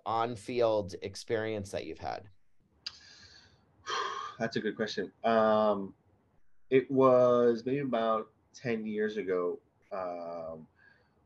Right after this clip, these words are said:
Speaker 2: the, the high school that I was working at, Redwood High School, was playing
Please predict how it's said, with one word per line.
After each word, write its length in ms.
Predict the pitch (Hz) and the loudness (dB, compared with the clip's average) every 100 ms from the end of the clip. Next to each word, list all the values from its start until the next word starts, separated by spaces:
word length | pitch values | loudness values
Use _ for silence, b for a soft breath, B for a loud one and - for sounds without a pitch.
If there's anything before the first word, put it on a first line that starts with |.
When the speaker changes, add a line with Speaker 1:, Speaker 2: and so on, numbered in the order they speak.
| _ _ _ _ _ _ _ _ _ _ - 107 | _ _ _ _ _ _ _ _ _ _ -16 -4
Speaker 2:
the, 180 | 110 101 110 | -2 0 0
the 60 | |
high 100 | 113 | -2
school 160 | 113 117 | 0 0
that 60 | |
I 40 | 101 | 0
was 80 | 95 | -2
working 300 | 98 95 95 | -6 -6 -4
at, 140 | 95 | -2
Redwood 220 | 95 98 | 0 -2
High 80 | 92 | -4
School, 320 | - 101 95 | -4 -4 -4
was 160 | 90 90 | -4 -8
playing 320 | - 95 92 | -8 -8 -8